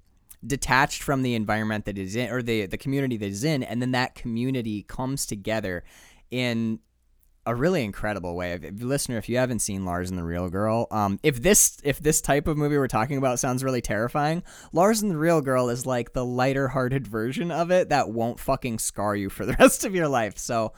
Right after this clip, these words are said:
that, that's a good entry point to this type of stuff. We, I was kind of resistant to doing a Gosling month at the very beginning of the idea, 'cause I think, like a lot of people, I, I, he suffers from the Ro-,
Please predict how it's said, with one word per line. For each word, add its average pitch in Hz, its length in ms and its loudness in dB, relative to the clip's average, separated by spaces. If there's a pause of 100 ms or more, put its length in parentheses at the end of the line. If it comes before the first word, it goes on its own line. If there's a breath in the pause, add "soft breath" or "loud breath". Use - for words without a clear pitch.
(320 soft breath)
that, 139 420 6
that's 135 240 6
a 131 60 2
good 135 180 2
entry 113 280 -2
point 101 240 -4
to 98 60 -6
this 101 180 -2
type 90 200 -2
of 90 80 -4
stuff. 82 340 -4 (640 soft breath)
We, 135 160 -4
I 156 140 8
was 269 220 4
kind 233 200 2
of 170 120 4
resistant 139 540 0
to 233 80 0
doing 233 260 2
a 214 80 2
Gosling 202 520 2
month 214 340 2
at 147 260 4
the 139 140 2
very 143 340 4
beginning 139 560 0
of 120 160 -2
the 120 140 0
idea, 107 420 0
'cause 139 320 -4 (560 soft breath)
I 151 80 4
think, 233 240 -2
like 240 160 0
a 175 60 2
lot 139 260 6
of 135 140 -2
people, 98 480 -6 (520 soft breath)
I, 107 160 -6
I, 147 60 0
he 190 200 -2
suffers 196 440 2
from 190 160 0
the 143 100 0
Ro-, 120 280 4